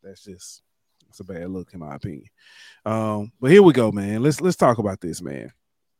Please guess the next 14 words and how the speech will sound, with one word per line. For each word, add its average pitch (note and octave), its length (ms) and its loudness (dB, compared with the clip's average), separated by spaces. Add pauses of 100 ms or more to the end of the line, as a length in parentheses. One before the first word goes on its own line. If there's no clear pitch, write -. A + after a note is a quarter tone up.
(580)
Top A3+ 280 6
ten G3+ 260 4
quarterbacks C3 560 6
since - 540 -10 (280)
two B2+ 180 -8
thousand. - 480 -16 (640)
So, - 360 -8
On D4 240 10
Three G#3 300 4
did, A#2 560 -2
um, G#2+ 680 -10 (1160)
On G#3+ 240 -2
Three F3+ 200 0
did A2+ 520 -6